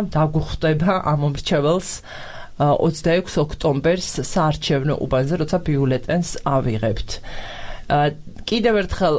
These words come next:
ვიტყვი, რომ რადიო თავისუფლება, ა, სამართლიან არჩევნებთან ერთად ახორციელებს პროექტს YouTube-ის, ა, გადაცემას, რომლის სახელწოდება არის არჩევნებამდე,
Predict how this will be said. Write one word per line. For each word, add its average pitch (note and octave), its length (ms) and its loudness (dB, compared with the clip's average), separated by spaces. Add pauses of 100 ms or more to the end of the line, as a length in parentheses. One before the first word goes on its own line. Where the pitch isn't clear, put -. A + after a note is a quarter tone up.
ვიტყვი, E3 380 0
რომ D3+ 180 2
რადიო E3 240 2
თავისუფლება, D#3+ 840 0
ა, B2+ 420 0
სამართლიან E3 600 2
არჩევნებთან D#3 680 0
ერთად C#3 520 0 (720)
ახორციელებს F3 600 0
პროექტს F3 600 0
YouTube-ის, E3+ 520 0 (100)
ა, C3 180 4 (120)
გადაცემას, D#3 800 0 (180)
რომლის D#3 420 2
სახელწოდება D3+ 560 2
არის C3 160 0
არჩევნებამდე, D3 960 2